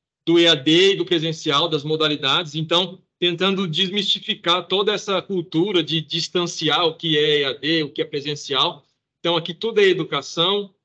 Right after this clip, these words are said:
ao, ao presencial tem E A D, o E A D tem presencial, então tudo funciona de maneira transparente. E os nossos processos de avaliação foram direcionados para o mesmo sentido,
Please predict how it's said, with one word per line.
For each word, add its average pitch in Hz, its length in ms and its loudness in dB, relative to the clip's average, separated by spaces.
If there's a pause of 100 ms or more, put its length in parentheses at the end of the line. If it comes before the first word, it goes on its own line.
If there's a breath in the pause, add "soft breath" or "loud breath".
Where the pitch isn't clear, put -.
(120)
ao, 151 320 -4
ao 160 160 -6
presencial 175 680 2
tem 180 220 0
E 160 80 4
A 147 100 0
D, 165 120 0
o 190 240 8
E 175 100 4
A 156 60 2
D 180 220 4
tem 185 180 -4
presencial, 160 760 -2
então 175 320 -2
tudo 196 260 -4
funciona 170 380 0
de 160 80 -4
maneira 160 280 2
transparente. 180 720 0 (320)
E 214 80 -2
os 226 160 0
nossos 220 640 -2 (160)
processos 196 520 2
de 202 60 4
avaliação 185 600 0
foram 202 240 4
direcionados 196 720 0
para 196 120 -8
o 185 40 -4
mesmo 190 240 0
sentido, 196 560 -2